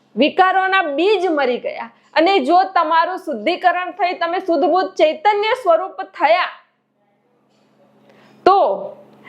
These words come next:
આગળ તમારી યાત્રા ચાલુ રહેશે અને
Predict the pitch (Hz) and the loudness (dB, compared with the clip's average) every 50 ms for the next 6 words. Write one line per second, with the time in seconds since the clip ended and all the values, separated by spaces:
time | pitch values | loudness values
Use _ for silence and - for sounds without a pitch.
0 | - - - - - 269 285 294 285 311 359 381 359 370 349 302 294 302 294 294 | -20 -20 -14 -2 0 0 0 2 2 2 0 0 0 -2 -4 -2 0 0 0 0
1 | 302 302 277 254 226 226 220 - 233 247 233 233 - 208 - - 254 302 302 320 | -2 -2 -2 -2 -2 -2 -4 -4 -4 -4 -4 -2 -4 -4 -2 -2 -2 0 2 2
2 | 311 311 311 311 294 302 277 - - 262 285 | 0 0 -2 -4 -4 -4 -4 -4 -4 -2 -2